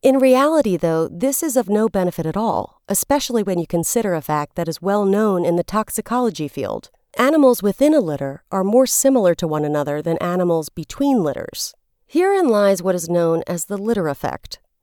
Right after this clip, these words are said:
Anyone who uses multiple animals from a small number of litters to increase sample size is making a serious mistake. The similarities within individual litters will heavily skew the results.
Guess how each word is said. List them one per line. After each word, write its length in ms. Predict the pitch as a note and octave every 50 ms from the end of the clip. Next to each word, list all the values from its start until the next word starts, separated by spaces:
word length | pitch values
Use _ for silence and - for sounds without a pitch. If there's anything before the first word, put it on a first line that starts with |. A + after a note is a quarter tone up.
| _ -
Anyone 380 | B3+ D4+ F4 F4+ D#4+ C#4 C4
who 140 | B3 G#3 G#3+
uses 520 | G3 F3 E3 F#3+ G3 F#3+ D#3 F3 E3 C#3+ -
multiple 480 | F3 F3+ G3 G#3+ - A#3 F#3+ G3+ F#3+ -
animals 560 | E3+ E3+ F3 E3+ E3 D#3 D3 C3+ C#3 C#3 -
from 160 | - - D#3
a 60 | D#3
small 380 | D3 - - G3 G3 G3+ G#3+ A3
number 280 | G#3 F#3+ F#3 F3+ E3+
of 120 | E3 D3 -
litters 440 | F3 F3+ F#3+ F3 E3 D3+ D3 - -
to 140 | - E3+ -
increase 460 | A3 A#3+ C4+ B3+ - - G#3 F#3 F3
sample 380 | - - A#3+ B3+ B3+ - G#3+ E3+
size 560 | - - D3 C3+ C3+ C3+ C#3+ D3+ - - - -
is 160 | G3 E3+ E3+
making 360 | A3+ B3+ D4 C#4+ - E4+ F4
a 60 | E4+
serious 600 | - - - - G3+ G#3 G#3 A3 G3+ E3+ - -
mistake. 640 | F3 D#3+ - - - G3+ F3+ C#3+ - - - - _ _ _ _ _ -
The 120 | F#3 G3
similarities 920 | F#3+ - - D#4+ E4 D#4+ C4 A3+ A3 A#3 A#3+ B3+ A#3+ G3+ E3+ D3+ D3+ -
within 420 | F3 F3 - - - C4 C4 A3+ G#3+
individual 640 | - G3+ G#3+ G#3+ G3 F3 F#3 F3 F#3 E3 E3 D#3
litters 480 | E3+ G#3 A#3 G#3 E3 C#3 C#3 D3+ - - _
will 160 | - G#3 G#3+
heavily 480 | F#3+ - - B3+ C4 C4+ D4 C4 C4 A3+
skew 640 | - - - - - - A3+ C4+ C4+ A3+ F#3 F3 E3
the 120 | D3+ F#3
results. 680 | E3 F#3 F3 D#3+ A#3+ B3+ A3 - - - - - - -